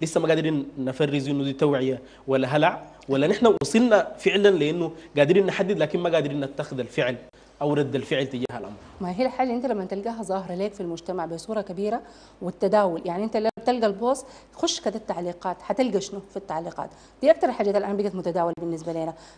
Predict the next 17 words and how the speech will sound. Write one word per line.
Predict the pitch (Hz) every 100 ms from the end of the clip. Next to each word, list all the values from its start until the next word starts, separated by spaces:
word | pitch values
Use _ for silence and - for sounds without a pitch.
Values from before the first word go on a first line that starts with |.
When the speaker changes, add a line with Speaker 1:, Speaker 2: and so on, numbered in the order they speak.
| -
Speaker 2:
في |
ناس | 233 240
بيقول | 208 220
لك: | 233 226
"لا | 226 -
والله | 202 202 214
الحاجة | 208 220 220
دي | 220
ما | 226 226
في"، | 226 190 - -
في |
ناس | 190 202
بيقول | 202
لك: | 208 208
"الحاجة | 202 220 208
دي | 208 247 - -
موجودة، | 196 202 196 240 214 185